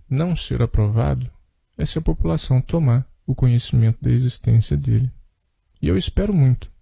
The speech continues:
que a população tome conhecimento da existência desse projeto de lei e que proteste. E tudo isso tem que acontecer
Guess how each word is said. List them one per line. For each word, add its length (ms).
que 80
a 40
população 640
tome 280
conhecimento 800
da 160
existência 640
desse 220
projeto 400
de 140
lei 260
e 60
que 80
proteste. 600
E 80
tudo 300
isso 180
tem 160
que 80
acontecer 720